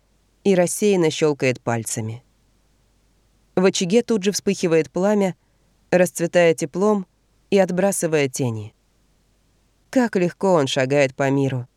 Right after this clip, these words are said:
думает Ади. «Каким сложным сделал её путь». Люк разглядывает маленький коттедж, жизнь, взятую взаймы.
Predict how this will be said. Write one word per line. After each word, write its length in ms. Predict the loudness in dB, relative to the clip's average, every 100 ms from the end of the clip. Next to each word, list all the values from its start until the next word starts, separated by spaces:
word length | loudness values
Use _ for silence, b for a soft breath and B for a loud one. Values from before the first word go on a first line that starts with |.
| _ _ _ _
думает 460 | 0 2 4 2 0
Ади. 340 | -2 -2 -8 -16 _ _ _ _ _ _ _ _ _
«Каким 360 | 2 4 2 -2
сложным 440 | 0 0 2 0
сделал 400 | 2 4 4 4
её 400 | 0 -2 0 -2
путь». 400 | -2 -8 -10 -16 _ _ _ _ _ _ _ _ _ _ _ _ _ 0
Люк 240 | 2 4
разглядывает 680 | 2 2 2 2 2 2 2
маленький 420 | 2 2 0 -2
коттедж, 540 | -2 -2 -2 -4 -6 -12 _ _ _ _ _ _
жизнь, 380 | 0 0 2 0
взятую 480 | 0 0 0 0 0
взаймы. 540 | 0 2 2 0 -4